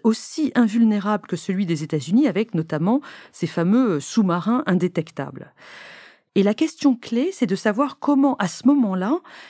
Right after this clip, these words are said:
les États-Unis intégreront l'acteur chinois dans leur posture nucléaire. Est-ce qu'ils vont établir une dissuasion mutuelle avec la Chine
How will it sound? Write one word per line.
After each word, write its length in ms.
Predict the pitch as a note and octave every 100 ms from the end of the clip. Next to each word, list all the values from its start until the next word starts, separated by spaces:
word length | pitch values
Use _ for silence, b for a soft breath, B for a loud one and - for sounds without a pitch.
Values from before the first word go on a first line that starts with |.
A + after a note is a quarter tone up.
| B
les 220 | F3+ F3+
États-Unis 560 | A#3+ C4 A3 A3+ D4 F#4
intégreront 840 | C4+ C4+ D4+ C#4 B3 B3+ A3+ C4 A#3+
l'acteur 400 | G#3 A3+ - A#3
chinois 460 | - F3 G3+ D#4+ C#4
dans 100 | F#3+
leur 160 | F#3
posture 400 | - G#3 - C#4
nucléaire. 580 | A#3+ - F#3+ F3 D#3 D#3 B B B B B -
Est-ce 220 | B3+ -
qu'ils 220 | C4 C4
vont 180 | C4+ D4+ -
établir 720 | A#3 B3+ A#3+ A#3 B3+ A#3 -
une 140 | F#3+
dissuasion 540 | F3+ B3 - A3+ F#3+ A#3
mutuelle 600 | A3 A3+ - A#3+ A#3 G#3+
avec 260 | E3+ F3+ -
la 100 | F3+
Chine 420 | - - B3